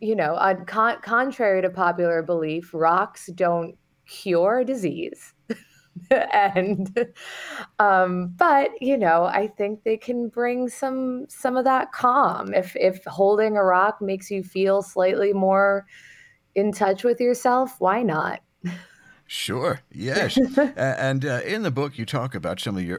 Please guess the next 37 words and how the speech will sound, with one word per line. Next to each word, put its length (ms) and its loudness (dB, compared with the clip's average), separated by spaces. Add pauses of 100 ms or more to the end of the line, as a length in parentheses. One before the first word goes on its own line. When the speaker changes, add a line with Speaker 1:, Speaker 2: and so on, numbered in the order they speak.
Speaker 2:
earliest 480 -2
exposure 540 -6
to 100 -10
crystal. 300 -8
You 100 -8
said 220 -8
that 240 -4
was 200 -10
a 120 -8
gift 260 -8
from 260 -8
your, 320 -10
uh, 140 -12
grandmother. 600 -6 (420)
Uh, 220 -4
Speaker 1:
Mm-hmm. 640 -2
Speaker 2:
a-, 200 -10
and 160 0
so 160 -4
was 280 -6
that 200 -4
an 140 -6
early, 380 -4 (260)
uh, 540 -10
early 240 -4
crystal 340 -6
that 140 -4
you 80 -2
had? 240 -2
You 100 -4
also 200 -4
mentioned 340 -6
the 60 -4
Museum 340 -4
of 100 -4
Natural 320 -6
History. 460 -6